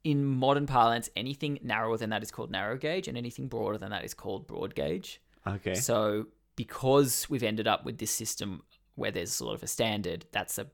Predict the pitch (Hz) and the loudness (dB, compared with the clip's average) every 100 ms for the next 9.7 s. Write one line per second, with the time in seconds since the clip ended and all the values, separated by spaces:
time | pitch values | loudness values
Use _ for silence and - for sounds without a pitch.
0 | _ _ - - 107 101 104 101 - 80 | _ _ -18 -10 -8 -4 -4 -4 -4 -4
1 | 82 - - - 139 131 160 147 123 113 | -4 -6 -12 2 6 8 8 8 6 4
2 | - - 113 - 120 104 107 - - 110 | -4 -4 -2 0 0 0 -2 -2 -2 0
3 | 98 104 117 120 101 - 95 - - 107 | 2 0 -2 -2 -2 -2 -6 -6 -10 -8
4 | - 104 104 104 - - - - - 139 | 0 0 -2 -6 -6 -4 -4 -4 -6 -8
5 | - 107 - - - - - - - 101 | -4 -4 -4 -12 -20 -12 -8 -4 -4 -4
6 | - - 87 110 104 101 65 71 104 - | -4 -4 -4 0 -2 0 -2 -2 -4 -8
7 | - - - _ 104 110 113 113 92 - | -10 -18 -20 _ 2 6 8 6 2 -2
8 | - - 104 85 - - - 82 - - | -8 -4 -2 -2 -4 -6 -6 -6 -8 -8
9 | - 104 110 - - - - | -8 -6 -6 -6 -8 -8 -10